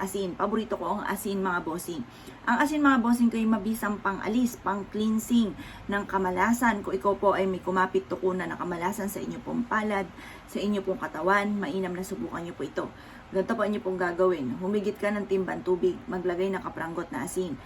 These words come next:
At pagkatapos ay mag-wish, ibilad nyo ito sa sinag ng araw. Yung unang sabakan, ibilad nyo muna. Kasi maganda na, na-energize siya ng liwanag ng sinag ng araw sa umaga.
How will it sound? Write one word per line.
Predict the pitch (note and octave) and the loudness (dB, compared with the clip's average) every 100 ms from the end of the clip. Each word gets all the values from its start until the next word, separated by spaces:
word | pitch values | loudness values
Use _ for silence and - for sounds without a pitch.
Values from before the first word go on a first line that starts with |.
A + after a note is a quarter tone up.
| - - | -14 -6
At | F#3 F#3+ | -4 0
pagkatapos | G3+ G#3 F#3+ G#3 G#3 | 0 2 2 0 -4
ay | G3 F#3+ | -2 0
mag-wish, | F3+ F3 A#3 A#3+ - - - - | 0 0 2 0 -2 -14 -8 -2
ibilad | A3 G3 A3+ G3+ | 0 2 2 0
nyo | G#3+ | -2
ito | A3 | -2
sa | A3 | -4
sinag | G#3 G#3 G3 | -2 -2 0
ng | G3+ | -2
araw. | - F3 F3+ G3+ F#3+ | 0 0 2 4 4
Yung | F#3+ | 2
unang | G3 G3 G3 | 0 0 0
sabakan, | G3+ F#3 E3+ E3 | -2 0 -2 -2
ibilad | - F3+ F#3+ F3+ | -4 6 6 6
nyo | F3 F3+ | 2 -2
muna. | E3 E3+ D3+ - - - - - | -4 -4 -6 -6 -14 -20 -20 -10
Kasi | G#3 G#3 | -4 0
maganda | G#3+ G#3 G#3 G3+ | 2 2 2 2
na, | F#3+ F3 | 2 0
na-energize | F3 F#3 E3+ G#3 G3 F#3+ F#3 F#3+ | -2 -2 -2 -2 0 2 4 4
siya | F#3+ F#3 | 4 -2
ng | F3 | 0
liwanag | F3+ E3+ E3+ E3 | 0 0 -4 -6
ng | E3+ | -8
sinag | - E3 D#3+ | -8 -8 -8
ng | E3+ | -8
araw | - E3 - E3+ | -6 -6 -6 -6
sa | F#3+ | -6
umaga. | D#3+ C#3+ D3+ D#3+ B2+ | -6 -4 -2 -4 -4